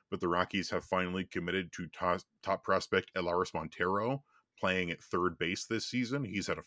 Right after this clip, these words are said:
fabulous spring and is likely going to be our everyday third baseman, at least to start, with Ryan McMahon moving over to second base. And then top M L B prospect, he's number twenty-five in the M L B pipeline. You know him, you love him. It's Ezequiel Tovar.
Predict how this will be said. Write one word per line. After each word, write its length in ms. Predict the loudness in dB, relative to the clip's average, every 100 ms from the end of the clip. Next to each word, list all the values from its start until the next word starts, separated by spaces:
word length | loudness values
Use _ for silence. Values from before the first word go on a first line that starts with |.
| _
fabulous 460 | 6 6 4 0 -2
spring 420 | 0 0 0 -4 -10 -20 -6
and 80 | -4
is 140 | 0
likely 340 | 2 2 2 0
going 320 | 2 0 -2
to 120 | -4
be 460 | -4 -4 -4 -6 -8 -4
our 300 | 2 2 4
everyday 400 | 4 4 2 2
third 260 | 4 2 2
baseman, 340 | 0 2 -2
at 100 | -2
least 200 | -6 -6
to 80 | -6
start, 400 | 0 2 2 -2
with 100 | -4
Ryan 380 | 0 2 0 -4
McMahon 380 | -4 -2 -2
moving 260 | -4 -4 -4
over 220 | -4 -4
to 220 | -8 -10 -6
second 380 | -4 -4 -6
base. 400 | -2 -2 -2 -6 -8 -20 -20 -20 -20 _ -4
And 480 | 0 2 2 0 0
then 500 | 2 4 4 2 -2 0
top 280 | 4 4 4
M 80 | 0
L 60 |
B 100 | 0
prospect, 680 | 2 4 4 4 0 0 -2 -10
he's 160 | -6
number 300 | 0 2 2
twenty-five 640 | 0 -2 0 2 6 6 4
in 60 |
the 100 | 0
M 120 | 0 2
L 120 | 2
B 140 | 2
pipeline. 600 | 2 2 2 4 2 2
You 140 | -2 0
know 200 | 2 2
him, 100 | 0
you 100 | 2
love 220 | 2 2
him. 160 | -4 -8 -18 -20 -6
It's 180 | -4 -2
Ezequiel 600 | -2 0 0 4 2 4
Tovar. 600 | 6 8 8 6 6